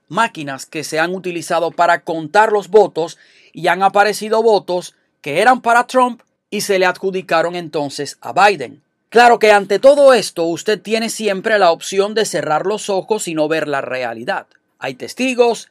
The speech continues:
hay testimonios, y lo curioso es que he visto a partidarios de los demócratas nerviosos cuando se habla de reconteo de votos. Mientras que, en la otra parte, según una encuesta en la página web Político,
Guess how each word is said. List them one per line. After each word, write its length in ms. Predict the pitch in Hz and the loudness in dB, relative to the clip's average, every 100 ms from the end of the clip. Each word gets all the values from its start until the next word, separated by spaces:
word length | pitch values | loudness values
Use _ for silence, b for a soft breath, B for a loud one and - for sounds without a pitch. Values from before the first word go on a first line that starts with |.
| _ | _
hay 180 | 160 165 | -4 -4
testimonios, 840 | 151 - 127 190 226 208 190 - _ | -6 -10 -6 -4 -4 -4 -6 -8 _
y 140 | 226 | 0
lo 120 | 233 226 | 2 2
curioso 540 | 202 226 269 269 240 | 0 4 4 4 0
es 160 | 247 - | -2 0
que 320 | 220 202 - | 2 2 0
he 120 | 208 | -4
visto 260 | 233 269 277 | -2 -2 -2
a 100 | 247 | 4
partidarios 680 | 214 180 160 175 233 262 226 | 4 4 0 2 4 2 -2
de 100 | 196 | -2
los 140 | 180 | -2
demócratas 680 | 170 160 208 247 247 240 196 | -4 0 0 0 0 0 -2
nerviosos 760 | 175 147 190 269 - 139 117 - _ | -6 -2 2 2 0 -10 -14 -20 _
cuando 280 | 175 170 175 | -6 -4 -6
se 160 | 170 | -4
habla 280 | 165 180 196 | -2 0 0
de 80 | 180 | 0
reconteo 500 | 170 156 143 160 151 | -4 -6 -8 -6 -4
de 80 | 143 | 0
votos. 540 | 226 214 - 113 - _ _ | 2 2 -2 -18 -20 _ _
Mientras 520 | 180 196 196 170 175 - | -8 -4 -4 0 0 2
que, 360 | 180 170 - _ | 0 0 -2 _
en 160 | - 139 | -12 -8
la 120 | 123 | -2
otra 340 | 160 220 247 240 | -2 2 2 4
parte, 480 | 240 - 170 175 _ | 4 2 -6 -8 _
según 380 | - 156 180 247 | -10 -4 -2 -2
una 180 | 262 254 | -2 -2
encuesta 580 | 226 226 180 - 156 - | 0 2 2 0 -2 -2
en 140 | 143 | -6
la 100 | 135 | -4
página 380 | 156 190 196 185 | 0 0 0 -2
web 320 | 156 175 170 - | 2 2 0 -6
Político, 640 | - 151 220 175 151 175 | -8 -6 -6 -8 -2 0